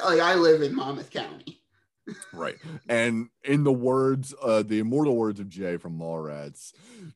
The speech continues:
Speaker 2: "Do it, Doug!" Like, we kinda had to do this. I mean,
Speaker 1: Yeah.
Speaker 2: neither was named Doug, but <laughs> neither was T S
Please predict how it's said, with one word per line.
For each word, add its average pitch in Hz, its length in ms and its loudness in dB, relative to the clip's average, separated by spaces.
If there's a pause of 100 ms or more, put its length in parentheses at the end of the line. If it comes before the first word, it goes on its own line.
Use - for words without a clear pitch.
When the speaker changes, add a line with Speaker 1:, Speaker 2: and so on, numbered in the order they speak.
(180)
Speaker 2:
"Do 277 380 10
it, 214 400 0
Doug!" 254 720 2 (400)
Like, 127 220 -2
we 107 320 -4
kinda - 280 -4
had 82 240 -6
to 64 140 -20
do 52 140 -20
this. - 220 -20
I 95 40 -12
mean, 165 160 -4
Speaker 1:
Yeah. 180 120 -2
Speaker 2:
neither - 180 0
was - 120 0
named 107 200 -10
Doug, - 280 -10
but 73 220 -14 (160)
<laughs> 156 880 -2
neither 180 300 6
was 160 180 4
T 131 200 2
S - 280 -6